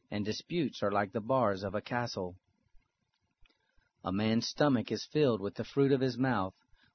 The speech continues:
with the harvest of his lips he is satisfied. Death and life are in the power of the tongue. Those who love it will eat its fruit. Whoever finds a wife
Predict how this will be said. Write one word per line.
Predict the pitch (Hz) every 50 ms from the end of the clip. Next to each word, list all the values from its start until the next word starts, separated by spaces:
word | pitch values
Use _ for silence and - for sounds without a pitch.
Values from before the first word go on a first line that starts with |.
| _ -
with | 120 -
the | - 127
harvest | 113 143 151 156 151 151 151 - -
of | 147 135
his | 143 127 131
lips | 143 143 135 107 - -
he | - 113 104
is | 104 107 - -
satisfied. | - 123 120 117 107 101 - - - 101 95 92 90 87 90 - - _ _ _ _ _ _ _ - - _ _ _ _ _ - - _ _ _ _ _ _ _ _ _ _ _ _ _ _ _ - 110
Death | 107 104 98 98 - 104
and | 98 101 95
life | 104 113 120 120 107 92 -
are | 76 92 104
in | 101 101
the | 101 95
power | - - 131 135 135 139 139 139
of | 135 127 123
the | 135 131
tongue. | - - 135 123 110 95 92 87 87 - _ _ _ _ _ _ _ _ _
Those | - 117 120 117 107
who | - 113 110
love | 110 113 127 139 135 104
it | 98 - -
will | - 107 98 -
eat | 113 113 113
its | 120 120 -
fruit. | - - - 131 127 113 104 - - - _ _ _ _ - - _ _ _ _ _ _ _ _ _ _ _ _ _ _ _ _ _ _ _ _ _ _ _ _ _
Whoever | - 127 123 131 139 147 117 101 95
finds | - - 107 104 107 104 98 107
a | 101
wife | 101 117 123 117 98 87 92